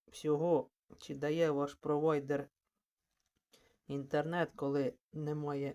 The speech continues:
світла. Ну, я знаю, в моєму селі, де я проживаю, вроді б то мій ін-, ну, вроді б то інтернет-провайдер дає інтернет, даже коли немає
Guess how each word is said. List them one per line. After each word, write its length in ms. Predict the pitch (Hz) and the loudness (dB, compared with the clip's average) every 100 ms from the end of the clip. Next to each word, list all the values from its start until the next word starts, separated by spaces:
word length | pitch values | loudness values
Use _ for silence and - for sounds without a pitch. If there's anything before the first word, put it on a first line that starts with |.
| - | -10
світла. 680 | - - 139 131 - 131 135 - | -20 -12 -8 -8 -8 -10 -10 -10
Ну, 480 | 143 175 214 202 - | -10 -4 -2 -4 -6
я 320 | 156 151 175 | -6 0 2
знаю, 580 | 147 139 180 175 160 143 - - - - _ _ | 0 0 0 2 0 -2 -8 -20 -20 -20 _ _
в 60 | 139 | -6
моєму 500 | 143 156 180 170 156 | -4 0 0 0 -2
селі, 480 | - 156 185 202 - | 0 0 0 -2 -4
де 200 | 151 147 | -4 0
я 140 | 143 143 | 0 0
проживаю, 920 | 143 143 147 143 139 135 131 127 - | -2 0 0 0 2 0 -2 -6 -8
вроді 380 | 131 147 180 165 | -4 -2 0 -2
б 80 | 160 | -4
то 180 | - 147 | -2 -2
мій 320 | 151 170 151 | -2 -2 -2
ін-, 220 | 147 143 - _ - | -2 -4 -10 _ -10
ну, 300 | 165 156 143 | -6 -4 0
вроді 340 | 180 175 165 | 0 0 -4
б 60 | - | -2
то 320 | - 156 - - _ - _ _ _ - | 2 2 2 -6 _ -20 _ _ _ -10
інтернет-провайдер 1300 | 143 143 160 165 160 151 156 151 175 170 156 147 | -10 -2 -2 0 -2 -2 0 2 2 2 0 -2
дає 560 | 135 156 165 139 120 - - _ _ _ _ _ - | 0 0 2 0 -2 -6 -14 _ _ _ _ _ -12
інтернет, 680 | 131 127 143 160 175 151 | -10 -6 -4 0 0 0
даже 500 | 127 147 156 147 147 | 0 0 0 0 -2
коли 460 | - - 143 160 - - | -4 -2 0 0 0 -6
немає 640 | 139 139 156 151 147 | -8 -4 -2 -2 -2